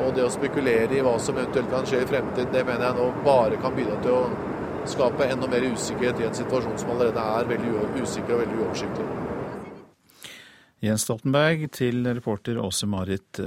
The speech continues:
Speaker 2: Befring. God morgen til deg, Ola Thunander. Du er forskningsprofessor ved prio, Fredsforskningsinstituttet, og har forsket mye på sikkerhetspolitikk og tyrkisk utenrikspolitikk.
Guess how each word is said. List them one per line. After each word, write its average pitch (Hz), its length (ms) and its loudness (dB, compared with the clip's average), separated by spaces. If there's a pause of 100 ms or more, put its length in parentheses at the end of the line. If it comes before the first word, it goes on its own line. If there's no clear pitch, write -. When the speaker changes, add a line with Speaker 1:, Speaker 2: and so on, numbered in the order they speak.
Speaker 2:
Befring. 104 840 -2
God 139 120 -4
morgen 139 140 2
til 156 100 0
deg, 160 320 2
Ola 123 260 0
Thunander. 123 680 2 (720)
Du 139 100 2
er 156 220 4
forskningsprofessor 135 880 0
ved 127 640 4
prio, 127 280 2
Fredsforskningsinstituttet, 120 1200 0
og 120 240 4
har 123 260 2
forsket 120 320 -2
mye 110 200 2
på - 120 -6
sikkerhetspolitikk 110 840 -2
og 170 80 -2
tyrkisk 123 500 0
utenrikspolitikk. - 1120 -4